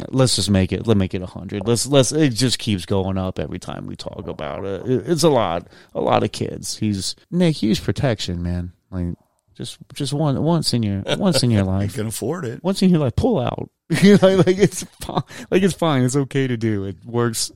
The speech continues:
Speaker 1: seventy percent of
Speaker 2: Probably
Speaker 1: the
Speaker 2: just
Speaker 1: time.
Speaker 2: went swimming with him.
Speaker 1: <laughs> Like, pool,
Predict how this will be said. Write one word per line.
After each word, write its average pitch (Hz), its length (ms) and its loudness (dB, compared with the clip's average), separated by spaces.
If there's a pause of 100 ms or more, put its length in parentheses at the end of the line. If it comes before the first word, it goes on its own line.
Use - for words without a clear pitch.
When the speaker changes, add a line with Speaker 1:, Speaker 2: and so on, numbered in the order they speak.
Speaker 1:
seventy 113 380 0
percent 107 340 -6
of 104 60 -4
Speaker 2:
Probably 127 160 0
Speaker 1:
the - 80 -2
Speaker 2:
just 120 100 4
Speaker 1:
time. 107 80 2
Speaker 2:
went 90 160 -4
swimming 82 460 -4
with 62 180 -14
him. - 60 -20 (100)
Speaker 1:
<laughs> 175 2000 4 (1040)
Like, - 300 -8 (260)
pool, 147 460 -2